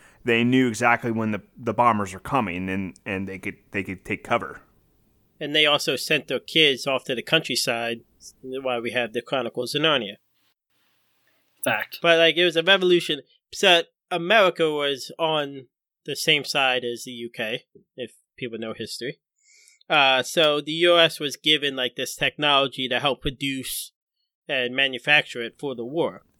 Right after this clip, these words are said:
Speaker 1: And one day, like, a guy had a hungry man's dinner sitting outside next to the antenna, and he noticed it started, like, smoking. Is that part of the story?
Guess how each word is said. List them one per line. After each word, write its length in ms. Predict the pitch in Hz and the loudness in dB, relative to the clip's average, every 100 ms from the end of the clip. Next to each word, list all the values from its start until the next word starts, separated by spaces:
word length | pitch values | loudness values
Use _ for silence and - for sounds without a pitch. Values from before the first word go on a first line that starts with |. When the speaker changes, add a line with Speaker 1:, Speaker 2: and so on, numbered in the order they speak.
| - | -6
Speaker 1:
And 240 | 131 123 | -4 0
one 180 | 131 143 | 2 4
day, 180 | 143 135 | 4 4
like, 180 | 127 123 | 2 -2
a 60 | |
guy 340 | 110 120 127 127 | 0 4 4 4
had 200 | 127 117 | 2 2
a 80 | 101 | 0
hungry 440 | 127 135 135 139 | 0 0 2 2
man's 380 | 131 127 123 113 | 4 4 2 0
dinner 340 | 123 120 131 | 0 2 2
sitting 500 | 123 - 123 127 127 - | 0 0 2 2 0 0
outside 640 | 113 117 - 123 113 123 | 0 0 2 6 6 4
next 380 | 117 117 113 - | 4 2 2 -2
to 140 | 127 113 | 0 0
the 180 | 107 | 0
antenna, 580 | 104 101 123 135 160 170 _ _ _ _ _ | -2 0 2 4 4 2 _ _ _ _ _
and 140 | 120 | 2
he 60 | 120 | 4
noticed 500 | 117 113 120 120 - | 6 6 4 2 2
it 120 | 127 | -2
started, 380 | - 131 117 113 | 2 4 4 4
like, 160 | 104 101 | -2 -2
smoking. 720 | - - 107 120 - 202 202 _ _ _ _ _ _ _ _ _ _ _ _ _ _ _ _ _ | -4 0 0 0 0 -4 -4 _ _ _ _ _ _ _ _ _ _ _ _ _ _ _ _ _
Is 100 | 120 | -2
that 160 | 131 - | 0 4
part 160 | 147 | 2
of 40 | 156 | 2
the 60 | |
story? 340 | 165 202 220 | -2 -2 -2